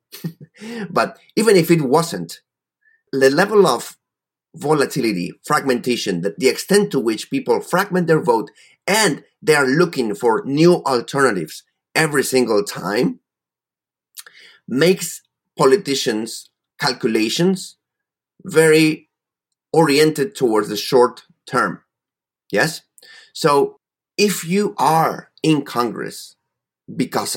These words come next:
of a lottery, instead of because you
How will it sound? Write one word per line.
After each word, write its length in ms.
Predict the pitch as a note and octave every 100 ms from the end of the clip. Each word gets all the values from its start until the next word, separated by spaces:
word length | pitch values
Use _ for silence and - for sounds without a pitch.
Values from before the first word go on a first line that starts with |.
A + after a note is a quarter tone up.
| -
of 280 | A2 G2 - -
a 460 | G#2 G2 F#2+ F#2 - -
lottery, 720 | G#2 F3 G#3+ B2+ F2 D2+ - _ _ _ _ _ -
instead 520 | C3 B2 - A#2+ A2+
of 240 | F#2+ G2 -
because 460 | F#2+ - F#2+ -
you 520 | C#3+ F3+ G3 C3 A2+